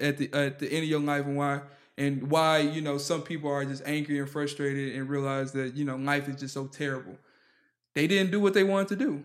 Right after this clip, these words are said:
They let obstacles get in the way. They let, they made some bad decisions, you know, all these things.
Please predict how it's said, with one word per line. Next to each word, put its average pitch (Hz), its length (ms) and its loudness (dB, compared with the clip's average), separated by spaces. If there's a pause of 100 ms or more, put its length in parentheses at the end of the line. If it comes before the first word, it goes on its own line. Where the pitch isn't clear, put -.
(120)
They 143 200 0
let 165 340 2
obstacles 170 640 -2
get 180 100 -2
in 175 80 -2
the 175 80 -2
way. 175 220 2
They 165 100 -2
let, 139 260 -2
they 143 120 -2
made 147 220 0
some 156 140 -8
bad 160 300 2
decisions, 165 720 -2
you 156 80 -6
know, 143 140 -4
all 156 240 0
these 151 160 -2
things. 156 460 0